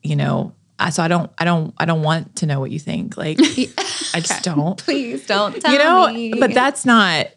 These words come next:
Speaker 1: but there's, I mean, we're going through that, obviously, but,
Speaker 2: <laughs>
Speaker 1: you know, um,
Speaker 2: You
Speaker 1: but
Speaker 2: got
Speaker 1: no.
Speaker 2: that fight, though.
Speaker 1: Yeah, no, I think
Speaker 2: Yeah.
Speaker 1: I, my biggest issue, like,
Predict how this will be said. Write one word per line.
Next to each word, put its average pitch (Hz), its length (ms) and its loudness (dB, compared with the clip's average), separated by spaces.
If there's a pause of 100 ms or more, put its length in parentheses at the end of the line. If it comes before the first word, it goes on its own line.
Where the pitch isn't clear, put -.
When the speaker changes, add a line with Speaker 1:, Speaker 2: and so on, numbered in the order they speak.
(100)
Speaker 1:
but 196 180 4
there's, 196 200 4
I - 140 -2
mean, 143 180 2
we're 135 140 0
going 143 80 -2
through - 100 -4
that, 82 140 -2
obviously, - 580 -2
but, 147 300 2
Speaker 2:
<laughs> 302 680 0
Speaker 1:
you 165 120 2
know, 123 140 -2 (440)
um, 156 420 0 (100)
Speaker 2:
You 269 100 6
Speaker 1:
but - 20 4
Speaker 2:
got 285 120 2
Speaker 1:
no. 247 60 2
Speaker 2:
that 254 180 2
fight, - 260 -4
though. - 320 -2
Speaker 1:
Yeah, 254 380 2
no, 214 260 4
I 165 140 2
think 240 160 0
Speaker 2:
Yeah. - 120 0
Speaker 1:
I, 202 300 2
my 170 260 2
biggest 175 320 2
issue, 151 760 0
like, 143 380 -2